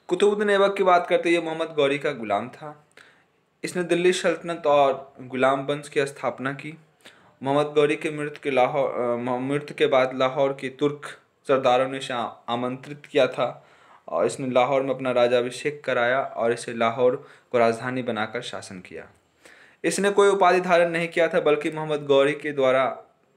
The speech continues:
प्रदान किया गया शेफा सलार और मलिक के पद से संतुष्ट रहा।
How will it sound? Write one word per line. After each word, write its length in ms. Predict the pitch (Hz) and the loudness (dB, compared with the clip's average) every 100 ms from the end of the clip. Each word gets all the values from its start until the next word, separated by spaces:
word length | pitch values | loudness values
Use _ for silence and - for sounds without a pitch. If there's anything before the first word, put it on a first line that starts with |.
| _ | _
प्रदान 440 | 127 123 127 135 147 | -2 0 0 -2 -2
किया 200 | 139 135 | 2 2
गया 260 | 131 135 123 - _ _ _ _ _ | 4 2 2 -4 _ _ _ _ _
शेफा 320 | - 143 143 | -4 0 0
सलार 360 | 143 127 117 127 | -2 2 2 4
और 280 | - 123 120 | 4 2 2
मलिक 440 | 123 123 131 135 | -2 -4 -4 -4
के 80 | 131 | -8
पद 280 | 131 120 123 | -4 -4 -4
से 60 | 127 | -14
संतुष्ट 540 | 123 110 113 117 - | -12 -14 -14 -16 -14
रहा। 360 | 98 98 - | -12 -12 -14